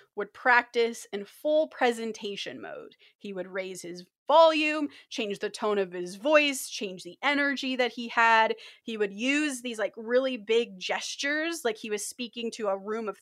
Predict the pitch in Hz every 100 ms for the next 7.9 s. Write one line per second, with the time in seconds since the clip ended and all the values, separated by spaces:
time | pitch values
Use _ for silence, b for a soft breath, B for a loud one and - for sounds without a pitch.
0 | - 196 214 220 220 202 - 208 - 262
1 | 262 226 208 - - 185 - 254 285 277
2 | 196 - 208 196 190 202 208 190 185 175
3 | 170 - 196 175 160 156 165 185 214 269
4 | 302 349 349 B B - 294 277 254 226
5 | 208 202 185 202 180 247 311 254 220 202
6 | - 339 359 240 - 202 202 208 196 196
7 | - 185 - 254 - - 214 262 208